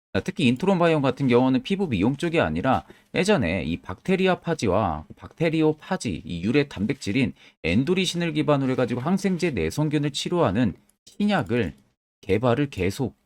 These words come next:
해오던 회사고요. 연구와 관련 기술 가치도 이미 확보를 하고 있는 기업입니다. 그만큼 파이프라인을 이미 가지고 있는 기업이라는 소리가 되는 거죠.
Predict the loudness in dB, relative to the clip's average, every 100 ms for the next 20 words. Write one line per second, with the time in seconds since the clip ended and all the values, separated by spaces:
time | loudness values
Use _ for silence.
0 | -2 0 0 0 -2 -2 -2 0 0 -2
1 | -8 -20 _ 0 2 4 4 4 4 2
2 | 0 -2 -2 -2 -2 -4 -4 -2 0 2
3 | 2 0 -4 -4 -2 0 0 -2 -2 -4
4 | -4 2 2 2 0 -2 -4 0 2 2
5 | 0 -2 -2 -8 _ _ _ _ 0 0
6 | 2 2 2 2 0 -2 -6 _ _ _
7 | -4 0 0 -4 -8 -8 -4 0 0 0
8 | 0 -2 0 0 -4 -4 -4 -4 -4 -2
9 | 0 -2 -4 -6 -6